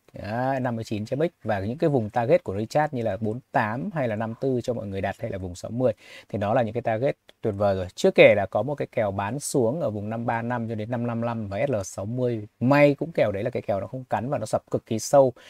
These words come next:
khi chớm vào phiên Mỹ ngày hôm qua. Mọi người công nhận là hơn bảy giờ thôi mà nó sập trong vòng gần một tiếng đồng hồ và nó xuống tận ngưỡng gì? Hai nghìn sáu trăm ba mươi tám. Cũng chính là cái ngưỡng mà tối ngày hôm qua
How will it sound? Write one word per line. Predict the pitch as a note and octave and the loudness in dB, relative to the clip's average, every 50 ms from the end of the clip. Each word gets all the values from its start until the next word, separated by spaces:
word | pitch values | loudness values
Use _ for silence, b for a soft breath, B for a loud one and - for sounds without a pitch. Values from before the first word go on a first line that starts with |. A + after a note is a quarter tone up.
| B B B _ | B B B _
khi | - - C#3+ C3+ - - | -4 -2 0 0 0 2
chớm | - C3 A2+ B2 F3 | 2 2 2 2 2
vào | F#3+ E3+ A#2+ G#2+ | 4 4 4 4
phiên | - C#3+ C3 B2+ B2 | 2 0 -2 0 0
Mỹ | C#3 D#3 F3+ F#3 | -2 -2 -2 -2
ngày | D#3+ B2 A2 | -2 -4 -4
hôm | A2 A2+ | -4 -4
qua. | - - B2 A#2+ A#2+ | 0 0 2 2 2
Mọi | A#2 G#2+ G#2 | 0 -2 -4
người | G2+ G2+ | -2 -2
công | A#2 B2 | 0 0
nhận | B2+ A#2 | 0 0
là | A#2 | 0
hơn | G#2+ G#2+ D3 D#3+ D#3 | 0 0 0 4 4
bảy | C#3+ A2+ G2+ | 4 4 4
giờ | G2+ A2+ A2+ A2 G#2+ | 4 2 4 4 4
thôi | A#2+ B2 B2 | 2 0 0
mà | A#2 G#2+ | 0 -2
nó | G#2+ A#2 | -2 -2
sập | A#2 C3+ A#2 - | -2 -2 -2 -2
trong | - C#3 A#2+ | -6 -6 -4
vòng | A#2+ A2 A2 G#2+ | -4 -2 0 0
gần | A2 G2+ G2+ | 0 0 -2
một | G#2 - | -4 -4
tiếng | A2+ G#2+ C3 | -4 -2 -2
đồng | F3 D#3+ C3 | -2 -2 -2
hồ | B2 A#2+ G#2+ G2 | -2 -2 -4 -4
và | F#2+ G2+ | -4 -6
nó | A2 | -8
xuống | A2 - - G2 A2 C3+ | -8 -6 -6 -6 -4 -2
tận | - - D2+ F#2+ G#2+ | -2 -2 -2 -2 -4
ngưỡng | A#2+ A2 D#3 | -4 -2 -2
gì? | D3 A#2+ G#2 B B B B B B B B B | 0 0 -2 B B B B B B B B B
Hai | - - - D3 D3 D3 D3 | -14 -8 -6 -4 -2 -2 -2
nghìn | C#3 B2+ A#2+ A2+ G#2+ G#2 G2 F#2 F2+ - - - - | -2 -2 -2 -2 -2 -2 -4 -6 -8 -12 -14 -18 -18
sáu | - - - - F#2 G2+ | -12 -8 -6 -4 -4 -4
trăm | G#2+ - C3 B2 B2 B2+ | -4 -6 -6 -6 -6 -6
ba | B2 A#2+ A#2 A#2 | -6 -6 -6 -6
mươi | A#2 A2+ | -8 -6
tám. | - A2+ G#2 G2 G2+ A#2 C#3 - | -4 -4 -4 -4 -6 -10 -14 -12
Cũng | - D3 C#3 D3 | -10 -10 -8 -2
chính | - D3+ D#3+ G#3 | 0 0 2 4
là | A3 D#3+ B2 | 4 4 4
cái | B2 A#2 | 4 2
ngưỡng | B2 C3+ - D#3 | 0 0 0 -2
mà | D3 C3 - | -4 -4 -2
tối | - G#2+ G2+ A2+ | -2 -2 -2 -2
ngày | D3 D3 A#2 | -2 -4 -4
hôm | G#2 G#2 | -4 -4
qua | - - A2 G#2+ G#2+ G#2+ G#2+ | -4 -4 -4 -2 -4 -6 -8